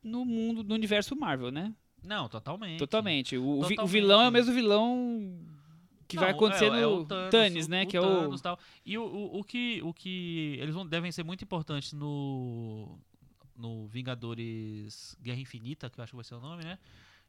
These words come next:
Speaker 2: É, porque ele vai ter essa, essa coisa da ligação dos heróis da Terra com os heróis do, da galáxia. E o Thanos vai ser o grande vilão, então eles vão ter participação.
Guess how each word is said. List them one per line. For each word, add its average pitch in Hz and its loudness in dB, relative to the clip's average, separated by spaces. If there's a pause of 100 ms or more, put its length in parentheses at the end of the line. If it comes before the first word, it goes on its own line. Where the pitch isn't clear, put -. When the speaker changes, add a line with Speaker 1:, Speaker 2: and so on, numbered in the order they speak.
(140)
Speaker 2:
É, 110 -10
porque 135 -10
ele 135 -8 (160)
vai 131 -8
ter 143 -10
essa, 131 -10
essa 165 -10
coisa 123 -14
da 127 -10
ligação 123 -12
dos 120 -10
heróis 127 -8
da 135 -6
Terra 123 -6
com 127 -14
os 123 -8
heróis 120 -8 (320)
do, 123 -4 (100)
da 120 -2
galáxia. 131 0 (640)
E 139 -4
o 135 -6
Thanos 123 -4
vai 120 -6
ser 123 -10
o 123 -8
grande 120 -10
vilão, 143 -10
então 160 -14
eles 151 -10
vão 160 -8
ter 151 -14
participação. 156 -12